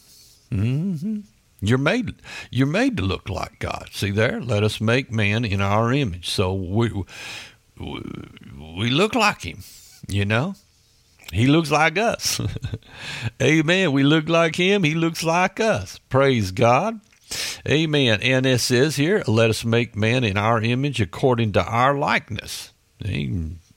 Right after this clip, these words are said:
continues to, uh, show us the pattern by which we were made. It was in his likeness.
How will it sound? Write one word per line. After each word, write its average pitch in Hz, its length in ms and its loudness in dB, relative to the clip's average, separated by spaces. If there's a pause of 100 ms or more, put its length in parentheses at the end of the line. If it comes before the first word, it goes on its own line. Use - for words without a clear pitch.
(480)
continues 113 720 -2
to, 127 380 2
uh, 123 180 0 (1300)
show 160 400 6
us 120 400 2
the 123 140 2
pattern 123 680 2
by 117 220 4
which 131 320 2
we 147 760 2 (320)
were 123 220 2
made. 160 400 0 (680)
It 107 140 2
was 98 120 0
in 117 160 4
his 131 320 0
likeness. - 680 -4